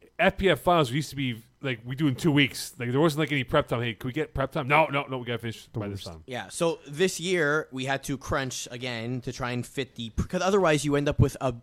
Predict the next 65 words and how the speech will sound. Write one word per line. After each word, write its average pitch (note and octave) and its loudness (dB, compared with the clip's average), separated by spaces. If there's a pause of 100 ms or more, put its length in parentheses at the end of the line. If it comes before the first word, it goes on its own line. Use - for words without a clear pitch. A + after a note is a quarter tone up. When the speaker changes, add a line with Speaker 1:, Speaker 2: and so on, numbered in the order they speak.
Speaker 3:
two-week D3 2
break A#2+ 2
between C3 0
the A#2+ -2
semifinals C3+ 0
and, C#3+ 4
Speaker 1:
And C3 -2
Speaker 3:
the A#2+ -2
finals. A2+ 0
And A#2 -4
we're C3 0
Speaker 1:
guys C3 2
Speaker 3:
like, A#2 2
Speaker 1:
are A#2+ 2
Speaker 3:
"No, A2+ 4
Speaker 1:
already A2+ 0
Speaker 3:
that's F2 -10
Speaker 1:
tuned A#2+ -6
Speaker 3:
not G#2 -6
Speaker 1:
out G2 -2
Speaker 3:
happening." F2+ -6
Speaker 1:
by F#2 -4
then, F2+ -6 (160)
Speaker 3:
Yeah. A2+ -10
Speaker 1:
getting G2+ -8
ready F#2+ -8
for F2+ -20 (100)
spring G2 -14
Speaker 3:
So D3 2
we D3 2
had C#3+ -2
to D#3+ -8
do D3+ 2
Speaker 1:
season. D3 2
Speaker 3:
it A2+ 2
before D#3 4
Easter, F#3 -2 (120)
and B2 -4
so, B2 -2
uh, A#2+ -2
that's A#2+ -8
why D3 -2
we C3+ -2
ended B2+ -4
up - -6
with A2+ -4
the A#2+ -8
fifth, G3 0
and C3 -2
so C3 -4
we B2 -8
had A#2 -8
to C3+ -4
have B2 -2
a A2+ -4
condensed A2+ -6
schedule C#3 2
and C3 -4
the B2 -2
whole B2+ 0
thing. C3+ -6
So C3+ -10
we C3+ -8
were C#3 -4
like, C3+ -6